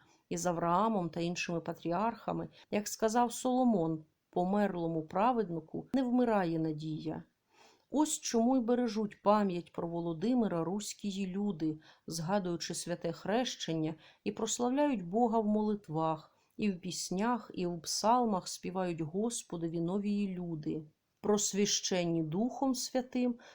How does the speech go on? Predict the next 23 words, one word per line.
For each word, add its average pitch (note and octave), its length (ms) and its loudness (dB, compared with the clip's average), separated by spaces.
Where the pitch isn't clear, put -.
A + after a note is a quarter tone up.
сподіваючись G#3 1000 0
надії F#3+ 600 -2
великої E3 1000 -2
від E3 200 -4
Бога F3 340 -2
Спаса G3 580 0
нашого E3+ 540 -2
Ісуса F#3+ 400 -6
Христа, E3 720 -2
який G3+ 300 0
воздасть F3 640 0
кожному G#3 640 0
за E3 180 -4
труди E3 420 -4
Його D#3+ 480 -2
і F#3 100 0
невимовну A3+ 680 2
радість, E3 800 -2
яку E3 340 -4
належить D#3+ 480 -2
одержати A#3 760 -2
усім E3+ 600 -4
християнам. D3+ 1160 -4